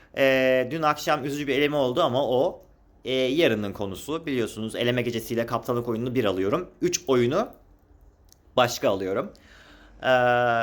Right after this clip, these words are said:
valla Furkan'a helal olsun. Çok güzel kaptanlık yaptı. Haftayı da kazandı ama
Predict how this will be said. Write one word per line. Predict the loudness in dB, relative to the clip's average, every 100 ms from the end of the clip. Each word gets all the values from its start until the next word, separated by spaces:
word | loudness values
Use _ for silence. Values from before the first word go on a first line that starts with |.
| -4 -10 -14 -2
valla | 0 2 4 4 2 -4 -18
Furkan'a | -8 -6 -4 -4 -2
helal | 0 4 4 4
olsun. | 0 -4 -10 -12 -20 _ _ _ _ -6
Çok | -2 -2
güzel | 0 2 2
kaptanlık | 2 -4 -2 -2 -2 -4
yaptı. | -2 -4 -2 -2 -2 -4 -2
Haftayı | 0 0 0 0
da | 0
kazandı | 0 0 0 0 0
ama | 0 2 2 0